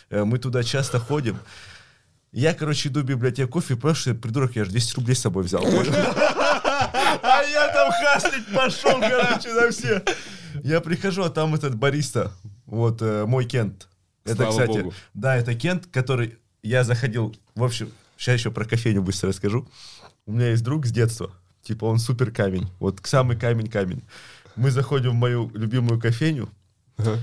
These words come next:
Speaker 1: и я говорю баристе, "О, здорово!" Он мне, "Привет!"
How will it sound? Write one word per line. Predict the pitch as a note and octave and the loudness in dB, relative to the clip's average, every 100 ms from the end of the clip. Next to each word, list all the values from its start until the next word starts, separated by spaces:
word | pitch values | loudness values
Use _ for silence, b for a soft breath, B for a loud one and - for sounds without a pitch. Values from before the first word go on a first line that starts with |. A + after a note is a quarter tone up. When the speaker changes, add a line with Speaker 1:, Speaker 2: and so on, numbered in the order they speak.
| - | -6
Speaker 1:
и | - | -4
я | B2+ B2+ | 0 0
говорю | A2+ A#2+ A2+ | 0 0 0
баристе, | G#2 G2+ - - - _ | -2 -2 -6 -12 -16 _
"О, | G3+ G#3 | -2 0
здорово!" | B2 C3+ D#3+ B2 - _ _ _ _ _ _ | 0 0 0 -2 -6 _ _ _ _ _ _
Он | - C#3+ | 0 2
мне, | A#2+ G#2 | 2 0
"Привет!" | D3+ D#3+ A#2+ - | -2 0 -2 -6